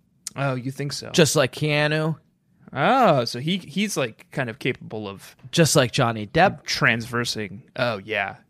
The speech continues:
Speaker 1: Just like Johnny Blaze, the, the ghostwriter. <laughs>
Speaker 2: Uh-huh.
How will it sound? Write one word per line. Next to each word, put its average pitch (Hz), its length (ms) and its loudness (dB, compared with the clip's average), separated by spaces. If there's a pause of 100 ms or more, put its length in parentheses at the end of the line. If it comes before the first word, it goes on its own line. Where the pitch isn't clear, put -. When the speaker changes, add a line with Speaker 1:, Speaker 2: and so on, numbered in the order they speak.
(180)
Speaker 1:
Just - 200 -6
like 104 120 -10
Johnny 104 280 -8
Blaze, 101 540 -4 (440)
the, 120 220 -8
the 120 100 -6
ghostwriter. 117 640 -4
<laughs> - 40 -20 (460)
Speaker 2:
Uh-huh. 147 440 2